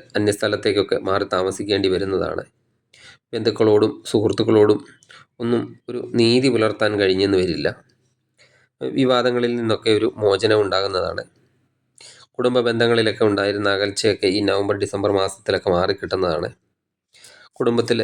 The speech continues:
എന്തെങ്കിലും തരത്തിലുള്ള മംഗളകർമ്മത്തിനൊക്കെയുള്ള യോഗം ഉണ്ടാകുന്നതാണ്. എന്നാൽ വാഗ്വാദങ്ങളിലൊക്കെ ഏർപ്പെടുന്നത് മൂലം ശത്രുക്കൾ ഉണ്ടാകാനും സാധ്യതയുണ്ട്.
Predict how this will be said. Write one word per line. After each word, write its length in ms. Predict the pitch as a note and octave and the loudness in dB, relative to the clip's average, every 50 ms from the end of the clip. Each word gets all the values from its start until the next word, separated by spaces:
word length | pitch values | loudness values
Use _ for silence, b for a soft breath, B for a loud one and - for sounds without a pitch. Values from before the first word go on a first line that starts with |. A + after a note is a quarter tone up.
| - - | -4 -4
എന്തെങ്കിലും 420 | - - A2+ A2+ A2+ A2+ A2+ A2 G#2+ | -2 0 2 2 4 4 2 2 2
തരത്തിലുള്ള 380 | G#2+ G#2+ G#2 A2 G#2+ G#2+ G#2 | 0 0 0 0 2 2 2
മംഗളകർമ്മത്തിനൊക്കെയുള്ള 1080 | G2+ G2+ G2+ G2+ G2+ G#2+ G#2+ G#2 G2+ G2 G#2 F#2+ - G#2 G2 F#2+ - G#2+ G2 G2 G#2 | 0 0 0 0 0 0 0 0 0 -2 -2 -2 0 -2 -2 0 2 2 2 4 2
യോഗം 360 | G2 F#2+ F#2 F#2+ G2 G2 G#2 G2 | 2 0 0 0 0 0 -2 -2
ഉണ്ടാകുന്നതാണ്. 640 | F#2 F2+ F2 F#2 F#2+ F#2 F#2 F2+ F2 E2 E2+ G2+ B2 - _ _ _ _ _ _ _ _ _ _ _ _ _ _ _ _ _ _ _ _ _ _ _ _ _ _ _ _ _ - | -2 -2 -2 -2 0 -2 -2 -2 -2 -4 -6 -10 -12 -16 _ _ _ _ _ _ _ _ _ _ _ _ _ _ _ _ _ _ _ _ _ _ _ _ _ _ _ _ _ -10
എന്നാൽ 260 | - C#3+ D3 C#3 C#3 - - - - - - - _ _ _ _ _ _ _ _ | -8 -2 -2 -2 -2 -2 -6 -8 -10 -12 -14 -16 _ _ _ _ _ _ _ _
വാഗ്വാദങ്ങളിലൊക്കെ 840 | C3+ C3 B2+ C3 C3 C#3+ C#3 C#3 C#3+ C#3 C#3 C#3 C3+ B2+ A2+ A#2+ A#2 | -2 -2 0 0 0 0 0 2 0 0 -2 0 -2 -2 0 0 2
ഏർപ്പെടുന്നത് 600 | A2+ A2 A2 A2 A2+ A2+ A2+ A2 A2+ A2 A2 A2 | 2 2 2 0 0 0 0 0 -2 -2 -2 -2
മൂലം 300 | G#2 G2+ G2 F#2 E2+ E2+ - - _ _ | -2 -2 -2 -4 -6 -8 -10 -18 _ _
ശത്രുക്കൾ 420 | - A#2+ A2+ A#2 A2+ A2 A#2 A#2+ A#2 - | -8 -4 -2 -2 -2 0 -2 -4 -2 -2
ഉണ്ടാകാനും 460 | A2+ G#2 G2+ G#2 G#2 G#2 G#2+ G#2+ G#2 | -2 -2 0 0 0 0 -2 -2 -4
സാധ്യതയുണ്ട്. 640 | - G2 F#2 F#2 F2 G2 G2 G2 F2+ E2+ E2+ G2+ | -4 -4 -4 -2 -2 -2 -2 0 -2 -2 -4 -4